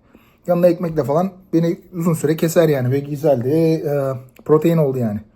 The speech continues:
Tabii lobi üyeleri sevmeyebilir. Onlar der ki, "Ama hamburger köftesi öyle yenmez. Onu güzel bir hamburger yapacaksın. Şöyle yapacaksın. Böyle pişireceksin." Ya kardeşim,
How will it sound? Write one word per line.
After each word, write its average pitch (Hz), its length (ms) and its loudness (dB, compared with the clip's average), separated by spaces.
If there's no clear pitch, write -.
Tabii 160 260 2
lobi 185 220 6
üyeleri 160 440 4
sevmeyebilir. 151 720 0
Onlar 156 480 -2
der 156 180 2
ki, 127 140 -4
"Ama 135 200 -4
hamburger 175 420 -4
köftesi - 300 -4
öyle 185 100 2
yenmez. 190 540 0
Onu 165 240 -4
güzel 185 240 0
bir 185 60 0
hamburger 190 440 -2
yapacaksın. 165 420 -2
Şöyle 185 240 -2
yapacaksın. 165 400 -2
Böyle 190 200 2
pişireceksin." 156 640 -8
Ya 135 260 0
kardeşim, 131 520 -6